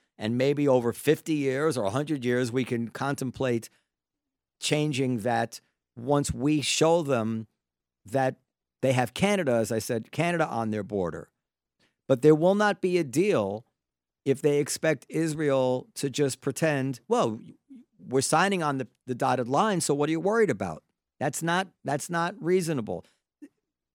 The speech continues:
both because of the history, because of the culture, and because there is a difference between a democracy and a dictatorship. When a dictatorship,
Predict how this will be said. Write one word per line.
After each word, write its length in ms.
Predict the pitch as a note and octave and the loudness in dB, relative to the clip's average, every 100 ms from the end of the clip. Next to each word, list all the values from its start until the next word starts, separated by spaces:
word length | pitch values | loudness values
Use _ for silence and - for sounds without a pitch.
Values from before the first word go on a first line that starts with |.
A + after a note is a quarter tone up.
| _ - | _ 2
both 260 | C3 - | 2 2
because 300 | - C#3+ B2+ | -4 0 0
of 140 | G#2+ G2 | 0 -2
the 80 | |
history, 440 | G2 F3 - G3+ F#3+ - | 0 0 2 2 2 0
because 280 | - - B2 | -8 -4 -2
of 60 | B2 | -4
the 60 | |
culture, 460 | - D3+ D#3 F3 E3 - _ | -2 -2 -2 -2 -4 -8 _
and 240 | - A#3 A3 | -2 0 2
because 380 | F3 - D3 C#3+ | 0 2 2 4
there 100 | D#3 | 2
is 100 | C#3 | 0
a 60 | |
difference 320 | D3+ F#3 G#3+ | -2 -2 -2
between 280 | F3 D#3+ D3 | -4 -2 -2
a 40 | C3 | 0
democracy 840 | B2 B2+ D#3 - D#3 - D#3 E3+ - _ - | 0 0 0 -2 -6 -2 -2 -2 -4 _ -6
and 140 | C#3+ | 0
a 60 | D#3+ | 0
dictatorship. 760 | E3 E3+ G3 A#3 G#3+ D#3 G2 | 0 -2 0 0 0 0 -4
When 160 | A#2+ B2 | -2 -2
a 60 | B2+ | -2
dictatorship, 840 | D3+ - F#3 A#3+ A#3 - F3 - | -6 -2 0 2 0 0 0 -2